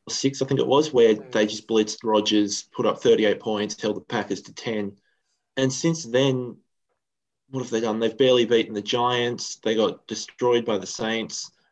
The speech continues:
Speaker 1: beat the
Speaker 2: Mm.
Speaker 1: Panthers easily, lost to the Rams, lost to the Chiefs, barely beat the Vikings, barely beat the Falcons.
Speaker 2: Mm.
Speaker 1: So I'd argue that Packers game was almost the peak of their season, and since then it's sort of been disappointing,
Speaker 2: Mm.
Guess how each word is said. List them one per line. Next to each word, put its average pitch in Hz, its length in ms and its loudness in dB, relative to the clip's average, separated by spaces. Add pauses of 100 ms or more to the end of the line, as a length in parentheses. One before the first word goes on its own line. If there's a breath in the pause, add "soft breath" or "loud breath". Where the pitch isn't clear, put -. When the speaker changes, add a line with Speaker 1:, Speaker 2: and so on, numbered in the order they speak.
(460)
Speaker 1:
beat 117 140 2
the 156 60 -4
Speaker 2:
Mm. - 80 -6
Speaker 1:
Panthers 107 440 -4
easily, 107 460 0
lost 117 240 -6
to - 60 -16
the 107 100 0
Rams, 113 500 -2
lost 104 240 -4
to 135 60 -16
the 107 60 -12
Chiefs, 110 600 -2
barely 113 220 4
beat 101 180 0
the 104 60 -4
Vikings, 107 500 -2
barely 104 260 2
beat 101 160 0
the 98 60 -14
Falcons. - 580 -4 (500)
Speaker 2:
Mm. 127 260 -16 (320)
Speaker 1:
So 123 500 -2 (580)
I'd 131 200 -4
argue 160 320 2
that - 220 0
Packers 127 340 0
game 107 340 0
was 101 140 -2
almost 107 320 -2
the 101 60 -14
peak - 320 -6
of 113 80 -2
their 98 160 2
season, 101 640 -2
and 104 200 -8
since 110 320 -8
then 104 460 -6 (380)
it's - 160 -10
sort 120 140 2
of 101 60 -2
been 107 160 -2
disappointing, 123 800 -4 (520)
Speaker 2:
Mm. 139 260 -18